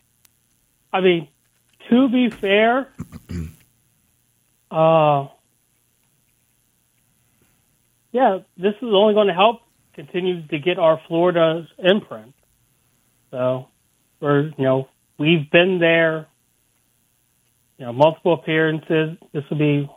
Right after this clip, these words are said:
our, what, our third time? No, second or third time at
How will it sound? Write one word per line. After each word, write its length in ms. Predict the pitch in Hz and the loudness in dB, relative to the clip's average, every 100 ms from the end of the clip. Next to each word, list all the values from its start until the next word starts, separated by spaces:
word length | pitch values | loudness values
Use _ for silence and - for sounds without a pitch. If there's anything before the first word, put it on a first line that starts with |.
| _ | _
our, 160 | 139 143 _ | -12 -12 _
what, 180 | 135 123 | -6 -6
our 140 | 120 _ 151 | -10 _ 0
third 220 | 156 151 | 2 2
time? 440 | 170 165 170 180 - _ _ _ | 2 2 0 -6 -14 _ _ _
No, 120 | 127 - | -10 -2
second 220 | 165 156 | 0 0
or 40 | 135 | -4
third 260 | 151 143 | -2 -2
time 200 | 143 127 127 | -2 -4 -4
at 160 | 127 | -8